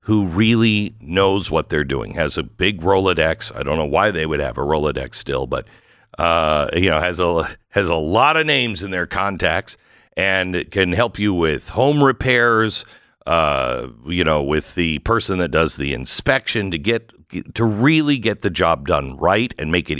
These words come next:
easy for you. Somebody who has contractors that are not going to cut corners. Um, this, this is just one of the things that we look for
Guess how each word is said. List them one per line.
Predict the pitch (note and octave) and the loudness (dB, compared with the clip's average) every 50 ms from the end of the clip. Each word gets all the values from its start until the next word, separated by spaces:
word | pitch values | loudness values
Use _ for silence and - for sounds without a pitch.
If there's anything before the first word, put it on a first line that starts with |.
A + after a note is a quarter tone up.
| - E2+ | -4 -2
easy | G2+ G#2+ G2+ D#2+ E2+ F2 D#2+ | 0 0 0 0 -2 -4 -4
for | D2 - - - C#2 | -6 -8 -10 -12 -12
you. | C2+ A#1+ - D2+ G2+ G2+ E2+ C#2 A#1 A#1+ - - - - - - _ _ _ | -12 -10 -2 2 2 2 2 0 -4 -10 -14 -20 -20 -20 -20 -20 _ _ _
Somebody | - - G2+ G2 G2 G#2 G2+ | -2 -2 0 0 2 0 0
who | G2 F#2+ F#2+ | 2 2 4
has | F2+ F2+ F2 E2+ D#2 - | 4 4 4 2 0 -2
contractors | - - A#2 B2+ C#3 C3+ - F2+ D2 B1+ - - C2 A#1 G#1+ G#1+ - | -2 -2 -2 -2 -2 -2 -2 -4 -4 -4 -6 -8 -8 -8 -8 -8 -8
that | C#2 B1+ | -6 -6
are | A#1 B1 | -6 -4
not | C2+ E2 F#2 G2 - - | 0 0 0 0 0 -2
going | E2 F2 F#2 F#2 F2 | -2 0 0 0 2
to | E2+ E2+ E2 D#2+ D2+ C#2+ - _ _ _ | 0 0 0 0 -2 -4 -8 _ _ _
cut | - A2 F#2+ - - | -6 -6 -6 -6 -10
corners. | - - G#2+ A2+ A#2 G#2+ E2+ - - G1+ - - - _ _ _ _ _ _ _ _ _ _ _ | -4 0 2 4 4 2 0 -4 -6 -8 -10 -12 -12 _ _ _ _ _ _ _ _ _ _ _
Um, | D2 E2+ E2+ D#2+ D#2+ D#2+ D#2 D#2 D2 - _ _ | 0 2 2 4 2 2 0 -2 -8 -8 _ _
this, | _ C#2+ E2 A2+ C#3 D3 C#3 - - | _ -4 0 0 2 2 0 -4 -8
this | - F#2 G#2+ C#3+ D#3+ D3 - | -8 0 2 2 2 2 2
is | C3+ B2 F#2 D#2+ D2+ | 0 0 0 -2 -4
just | C#2+ - - A#2+ C3+ C#3 - - | -6 0 2 2 2 2 -2 -4
one | F#2 D#2+ F2+ A2 B2 C3+ C#3 | -8 -4 0 2 2 4 2
of | C3+ A2+ | 0 0
the | F2+ F2+ | 0 0
things | E2+ - D#2+ C2+ B1+ B1 B1 - | 0 2 -2 -2 -2 -4 -4 -4
that | - C2+ | -4 -2
we | B1 E2+ F2 | 0 0 0
look | E2 E2 F#2 G2 - | 2 4 2 2 2
for | - - C#2 B1+ A#1 A1 G1+ - | -2 -4 -2 -2 0 -2 -4 -6